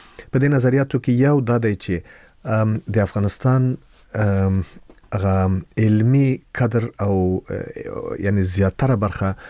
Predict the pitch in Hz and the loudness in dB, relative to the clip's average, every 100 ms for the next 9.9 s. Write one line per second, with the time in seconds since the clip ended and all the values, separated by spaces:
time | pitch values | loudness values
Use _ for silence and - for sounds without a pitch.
0 | - - 113 - - 92 107 107 104 - | -20 -6 -2 -2 -2 0 2 0 -4 -14
1 | - - - 95 92 90 - - - - | -20 -10 -2 0 0 -2 -6 -10 -8 -4
2 | 92 - 90 92 110 110 - 104 95 98 | -4 0 0 2 2 2 0 -2 0 0
3 | 101 101 98 98 - 92 87 92 - - | 2 2 2 0 -2 0 2 0 -2 -6
4 | - 87 87 92 98 131 117 - - 92 | -4 -2 -2 2 4 4 2 -2 -2 -4
5 | - 95 98 98 92 - - - - - | -2 0 0 0 -2 -6 -20 -20 -20 -20
6 | - 139 180 - 135 165 180 156 139 - | -6 0 0 0 -4 0 2 2 -2 2
7 | 180 160 - 104 107 120 143 - 101 92 | 2 2 -4 -4 -2 0 0 0 -2 -2
8 | - 107 98 - - - 92 92 - - | -2 0 0 -4 -10 -12 -8 -10 -10 -12
9 | - 101 95 117 139 143 135 120 101 | -2 0 2 2 2 2 2 2 0